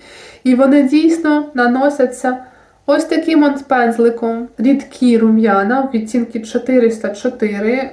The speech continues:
Ставите тут одну крапочку і розтушовуєте. Подивіться, як вони гарно зливаються зі шкірою. Просто ідеальна розтушовка.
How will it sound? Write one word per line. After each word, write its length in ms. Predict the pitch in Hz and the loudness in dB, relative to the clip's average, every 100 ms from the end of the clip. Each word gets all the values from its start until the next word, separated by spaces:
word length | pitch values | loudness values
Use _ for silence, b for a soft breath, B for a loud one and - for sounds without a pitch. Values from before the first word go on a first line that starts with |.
| - | -14
Ставите 560 | - - 294 302 285 | -20 -4 0 2 2
тут 220 | 233 226 226 | 0 0 0
одну 280 | 214 220 | 0 0
крапочку 680 | 220 254 277 302 285 - - 277 | -2 -2 -2 -2 -8 -10 -16 -2
і 240 | 269 349 | 2 4
розтушовуєте. 960 | 285 285 285 240 220 233 220 220 226 233 | 4 2 0 -6 -6 -4 -4 -4 -8 -10
Подивіться, 560 | 226 240 254 294 294 254 | -4 0 2 2 2 0
як 220 | 220 220 | 0 0
вони 160 | 226 | -2
гарно 480 | 220 220 240 269 247 | 0 0 0 0 0
зливаються 680 | 220 214 208 208 233 226 220 | -2 -4 -2 -2 0 -2 -6
зі 140 | 214 214 | -10 -10
шкірою. 680 | - - 233 277 277 208 214 - | -12 -6 -2 2 2 0 -8 -6
Просто 340 | 233 254 269 - | 0 0 0 -4
ідеальна 760 | 226 220 220 214 226 240 220 | -2 0 2 2 2 2 2
розтушовка. 920 | 214 214 226 214 214 196 196 - 214 | 0 -2 -8 -6 -6 -6 -10 -10 -12